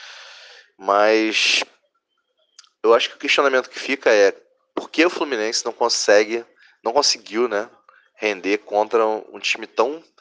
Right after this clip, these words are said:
limitado quanto esse do Figueirense, né? O que é que tá errado e o que é que tem que ser mudado? Será que foi só um jogo ruim? Será que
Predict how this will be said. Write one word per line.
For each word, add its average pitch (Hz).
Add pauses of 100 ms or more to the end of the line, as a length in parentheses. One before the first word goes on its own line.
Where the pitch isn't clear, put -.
(320)
limitado 120
quanto 98
esse 95
do -
Figueirense, 78
né? 82 (560)
O -
que -
é 135
que -
tá 127
errado 104
e 107
o 101
que -
é -
que -
tem 101
que -
ser -
mudado? 95 (640)
Será 107
que -
foi 110
só 104
um 98
jogo 92
ruim? 104 (880)
Será 92
que 90